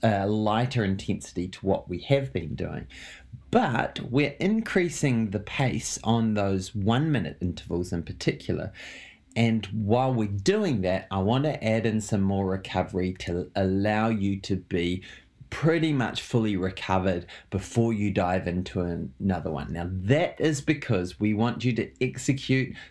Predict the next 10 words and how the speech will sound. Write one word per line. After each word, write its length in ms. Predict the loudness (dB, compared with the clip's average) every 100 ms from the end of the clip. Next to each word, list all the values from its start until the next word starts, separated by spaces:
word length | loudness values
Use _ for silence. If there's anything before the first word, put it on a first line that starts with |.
| -6
those 440 | 0 2 0 -6 -2
thirty 280 | 2 2 2
seconds 420 | 0 0 0 -2
and 100 | -2
the 60 | 0
one 320 | 2 2 2
minute 240 | 2 0 0
intervals 540 | -2 -2 0 0 -2
very 720 | -6 -8 -2 2 4 2 2
well. 460 | 2 0 0 -4